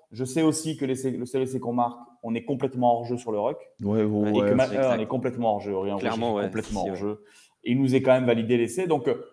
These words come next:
Speaker 1: moi, je veux bien, hein, les découpages, et cetera, que j'ai eu vu sur, comme vous tous, euh, sur YouTube.
Speaker 2: Ouais,
Speaker 1: Et
Speaker 2: bah
Speaker 1: autres.
Speaker 2: ouais, ouais.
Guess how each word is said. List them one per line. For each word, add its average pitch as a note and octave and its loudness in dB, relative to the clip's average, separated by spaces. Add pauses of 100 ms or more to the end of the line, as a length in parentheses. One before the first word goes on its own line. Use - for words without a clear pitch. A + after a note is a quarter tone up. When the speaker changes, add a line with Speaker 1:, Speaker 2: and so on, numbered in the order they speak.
(120)
Speaker 1:
moi, C#3+ 2
je C#3 -4
veux C3 -2
bien, C#3+ 0
hein, F3 -2
les A#2+ -2
découpages, A2 2
et G#2 -12
cetera, G#2 -4
que G2 -14
j'ai G#2 -8 (180)
eu A2+ -2
vu G#2+ -8
sur, G2 -14
comme G2+ -8
vous G#2 -12
tous, A2 -16
euh, G2 -12
sur G2 -16
YouTube. G#2 -8
Speaker 2:
Ouais, B2+ 6
Speaker 1:
Et - 0
Speaker 2:
bah A2 6
Speaker 1:
autres. D#3+ 6
Speaker 2:
ouais, D3+ 4
ouais. - 2